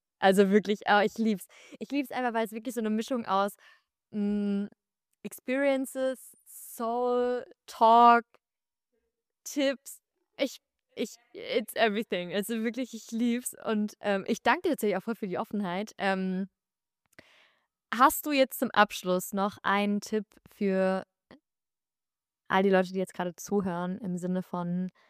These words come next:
wie, naja, wie, wie ziehe ich den Menschen an, der meine, meine Werte entspricht? Kann man das so sagen, die Frage?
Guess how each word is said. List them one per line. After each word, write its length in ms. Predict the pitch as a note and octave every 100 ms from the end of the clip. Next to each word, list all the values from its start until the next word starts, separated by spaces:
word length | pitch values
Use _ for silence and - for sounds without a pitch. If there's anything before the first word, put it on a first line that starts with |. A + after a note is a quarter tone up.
| _ _ _
wie, 760 | F#3 E3+ G3 G3+ G3+ G3+ G3+ G3+ _ _ _ _ _ _ _ _ _ -
naja, 240 | G#3 A3+
wie, 240 | G#3 G#3 -
wie 180 | F#3 G3
ziehe 400 | - A#3 A#3 G#3
ich 140 | - -
den 380 | G3+ F#3 F#3+ G3
Menschen 400 | F3+ F3+ - F3+
an, 400 | F#3+ F3 F3 F3+ - _ _ -
der 320 | F3 F3+ F3
meine, 520 | E3+ E3+ E3+ E3+ F3
meine 360 | F#3+ F3 E3+ E3+
Werte 640 | E3 F#3 - F3+ F3+ F3+ - _ _ _ _ _ _ _ _ _ _
entspricht? 680 | F#3 F3 - - F3+ - - - _ _ _ _ _ _ _ _ _ _ _ _ _ -
Kann 140 | F3+
man 80 | F3+
das 120 | F3+
so 80 | F3+
sagen, 280 | F3+ F#3 G3
die 80 |
Frage? 460 | G3 - F#3+ G3+ A3